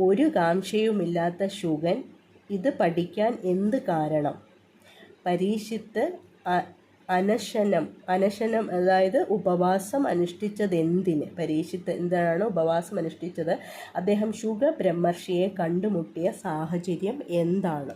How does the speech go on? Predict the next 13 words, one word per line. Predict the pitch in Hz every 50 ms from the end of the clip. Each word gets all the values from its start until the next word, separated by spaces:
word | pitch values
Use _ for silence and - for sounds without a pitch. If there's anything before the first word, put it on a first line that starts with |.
| - - _ _ - - - -
ഇതൊക്കെയാണ് | 180 190 196 190 - 202 202 190 180 170 170 202 285 - - - - - - - - - -
ശൗനക, | 214 185 180 180 185 190 190 185 196 214 277 370 381 - - - - - - _ _ -
ആ, | 175 175 175 180
മുനിക്ക് | 185 185 180 180 185 175 175 196 240
ഉണ്ടായ | 262 247 180 175 175 165 165 165 165 165 175 196 254 403 403 - - - -
സംശയങ്ങൾ. | - 196 190 180 180 180 - 196 165 160 160 156 151 143 131 - - - -
ഈ | 220 269 302
ചോദ്യങ്ങൾക്ക് | - - 180 170 170 165 165 175 170 165 165 170 170 170 170 - 262 359 - - - - - -
സൂതൻ, | - 175 165 160 165 180 214 339 180 - - - - - - - - - - - _ _ - - - - - - - - - - - - - - - - - _ - - _ _ - 180
ആ, | 175 170 165 160 160 165 165 -
സൂതൻ | - 175 175 175 170 180 180 214 185 190
ഉത്തരം | 196 185 175 175 - 190 180 202 233 311 311 - - -
പറഞ്ഞു | 170 160 156 160 165 165 165